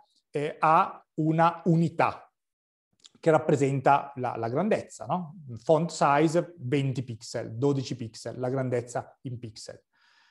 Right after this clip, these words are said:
Ehm, ci sono due tipi di unità, in, eh, due categorie, diciamo, di unità in Java, in C S S. C'è quella assoluta, tipo pixel,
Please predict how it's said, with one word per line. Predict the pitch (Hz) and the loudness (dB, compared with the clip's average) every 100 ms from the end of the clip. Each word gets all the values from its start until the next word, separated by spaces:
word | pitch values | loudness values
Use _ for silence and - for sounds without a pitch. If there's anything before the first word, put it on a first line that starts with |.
| _ _ | _ _
Ehm, | 143 131 127 165 - _ _ _ | -2 0 -2 -8 -20 _ _ _
ci | - 180 | -6 2
sono | 226 175 | 6 6
due | 151 240 | 6 4
tipi | 196 180 | 4 0
di | 156 156 147 147 | 2 0 -2 -2
unità, | 156 151 - 120 175 - - | -2 -2 0 2 2 0 -8
in, | 135 127 | -10 -6
eh, | 120 113 110 110 - - _ | -4 -2 -4 -8 -14 -20 _
due | - 139 | -6 -2
categorie, | 160 135 139 180 143 | -2 0 2 4 2
diciamo, | 117 120 | 0 -4
di | 120 | -6
unità | 123 123 120 147 | -6 -2 0 0
in | 139 | -2
Java, | 139 127 147 | 0 0 -2
in | 131 127 113 | -4 -6 -10
C | - | -8
S | 113 - 117 | -8 -6 -8
S. | 104 - 226 - _ _ _ | -6 -8 -8 -10 _ _ _
C'è | - 165 147 | -2 0 2
quella | 175 156 | 4 4
assoluta, | - - 165 131 123 156 254 254 - | 0 0 0 0 0 2 2 -2 -12
tipo | 113 | -12
pixel, | 110 131 - 160 233 - | -6 -8 -2 -2 -2 -6